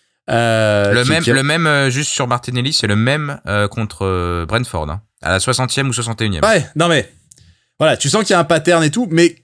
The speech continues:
Speaker 1: putain merde, euh, il y a un truc qui me fait chier, c'est que c'est quand même des, c'est des, c'est des tauliers de, ce, de cette équipe-là. Alors autant Partey,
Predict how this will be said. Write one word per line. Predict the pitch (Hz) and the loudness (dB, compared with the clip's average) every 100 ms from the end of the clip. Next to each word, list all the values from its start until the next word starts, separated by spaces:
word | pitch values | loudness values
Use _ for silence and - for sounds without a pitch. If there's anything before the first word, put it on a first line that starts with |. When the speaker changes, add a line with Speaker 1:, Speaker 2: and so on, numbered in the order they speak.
| _ - | _ -12
Speaker 1:
putain | - 185 220 | -4 0 2
merde, | 185 175 147 | 2 4 4
euh, | 135 131 131 156 | 4 2 0 -2
il | 147 143 | -2 2
y | 156 | 2
a | |
un | 156 | 2
truc | 214 | -2
qui | 196 | -2
me | 139 | -2
fait | 139 | -2
chier, | - 233 | -2 -2
c'est | 190 120 | -2 0
que | 127 | 0
c'est | 123 | 0
quand | 120 151 | 0 0
même | 156 | 0
des, | 123 120 123 117 | 0 0 2 2
c'est | - | -2
des, | 110 101 | -4 -4
c'est | 95 101 | -4 -4
des | 104 | -6
tauliers | - 135 143 143 | -2 2 2 2
de, | |
ce, | - 113 | -2 -6
de | - | -6
cette | 107 | -6
équipe-là. | 104 107 175 | -6 0 2
Alors | 156 120 | 4 2
autant | 147 190 | 2 0
Partey, | 160 131 165 156 | 0 -2 0 0